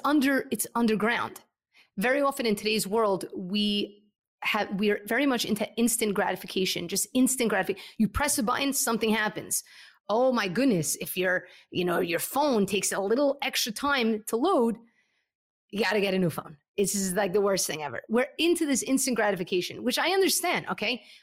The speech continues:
But the idea is the real, real growth and, and, and real success comes with time.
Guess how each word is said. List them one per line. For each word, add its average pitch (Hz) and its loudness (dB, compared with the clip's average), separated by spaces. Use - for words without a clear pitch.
But 208 -4
the 214 -4
idea 220 0
is 202 0
the - -8
real, 254 0
real 247 0
growth 208 -2
and, 202 -2
and, 196 -2
and 190 0
real 277 2
success 254 -4
comes 233 -2
with 190 -2
time. - -6